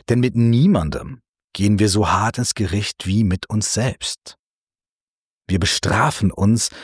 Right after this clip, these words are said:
mit belastenden Gedanken an einen lang zurückliegenden Fehler, nicht erfüllte Erwartungen oder falsch getroffene Entscheidungen. Mach dir diese Woche das Geschenk,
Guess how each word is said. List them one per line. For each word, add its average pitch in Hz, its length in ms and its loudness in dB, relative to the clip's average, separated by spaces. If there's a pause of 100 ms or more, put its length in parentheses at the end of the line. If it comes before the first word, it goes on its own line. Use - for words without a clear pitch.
(380)
mit 80 200 -4
belastenden 92 560 2
Gedanken 101 680 0 (640)
an 92 160 -2
einen 98 220 0
lang 101 360 -2
zurückliegenden 98 640 0
Fehler, 101 540 0 (760)
nicht 113 320 2
erfüllte 104 400 0
Erwartungen 98 800 0 (1080)
oder 85 160 -2
falsch - 280 -2
getroffene 82 420 -2
Entscheidungen. - 640 -6 (2500)
Mach 127 240 -2
dir 131 260 2
diese 113 460 0
Woche 104 240 0
das 87 220 -2
Geschenk, 92 720 -4